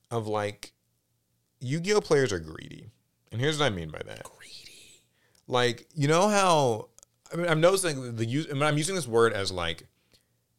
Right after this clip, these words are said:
Speaker 1: I wa-, I've been watching a lot of anime, and, like, I know anime characters, like, they'll always kind of
Speaker 2: Okay,
Speaker 1: describe
Speaker 2: you in the
Speaker 1: somebody
Speaker 2: rest of the
Speaker 1: as,
Speaker 2: world.
Speaker 1: well, this, it's, like, it's kind of newer for me, I guess. But, like, people will kind of describe another character as greedy.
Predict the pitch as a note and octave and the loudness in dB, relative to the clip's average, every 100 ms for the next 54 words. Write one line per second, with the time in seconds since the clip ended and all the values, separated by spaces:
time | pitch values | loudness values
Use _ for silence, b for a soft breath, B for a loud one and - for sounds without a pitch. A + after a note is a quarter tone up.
0 | _ _ _ _ _ _ - C#3 E3 E3 | _ _ _ _ _ _ -4 2 2 2
1 | E3 F3+ F#3 E3+ A#2 F2+ E2 D#2+ D#2+ A#2+ | 0 0 0 -2 -2 -6 -8 -8 -10 -4
2 | A#2+ A#2+ C3 D#3+ B2 C3 D3+ D#3+ D#3 D3+ | -2 0 -2 -2 -2 -2 -2 -2 0 0
3 | D3+ C3+ A#2+ A#2+ C3+ C3 C3 G#2+ F2+ G#2 | 0 -2 2 2 2 0 -4 -4 -4 -2
4 | C3 G2+ G2 G2 G2 F#2+ F#2 F#2 F#2 F#2 | -2 0 2 2 0 -2 0 0 -2 -4
5 | F2 F2 - - _ _ _ - B2 B2+ | -6 -6 -8 -12 _ _ _ -4 2 2
6 | A#2 _ D#3+ D3 F#3 F3 F3+ F3 D#3+ - | 2 _ -4 -2 0 0 0 0 0 0
7 | F3+ C#3 G2 F2+ D#2+ D#2+ G1+ G1+ G1+ G#1 | -2 -2 -4 -8 -10 -14 -12 -10 -10 -10
8 | G#1 - b b b b A#2 B2 B2 A2+ | -12 -16 b b b b -2 0 2 0
9 | A2 _ _ _ _ _ _ _ _ - | -2 _ _ _ _ _ _ _ _ -10
10 | D3+ E3+ E3 D#3 C3+ A2 - G#2+ G2+ G2 | -2 2 2 4 2 0 -2 0 0 0
11 | F#2+ F#2 F#2 F2+ F2+ F2+ D#2+ E2 E2 E2 | -4 -4 -6 -4 -6 -8 -10 -14 -12 -14
12 | - - - | -14 -18 -20